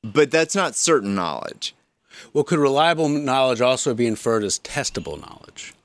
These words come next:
Speaker 1: No, because, and here's why. And this is philosophical. You can't escape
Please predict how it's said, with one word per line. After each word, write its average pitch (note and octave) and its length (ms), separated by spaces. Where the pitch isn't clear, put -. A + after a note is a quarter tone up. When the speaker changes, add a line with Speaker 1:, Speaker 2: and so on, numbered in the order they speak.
Speaker 1:
No, D3+ 280
because, D3 680
and C#3+ 200
here's F3+ 260
why. C#3 240
And E3 120
this A#3+ 160
is B3+ 160
philosophical. F3 880
You D3+ 100
can't F#3+ 260
escape G3 340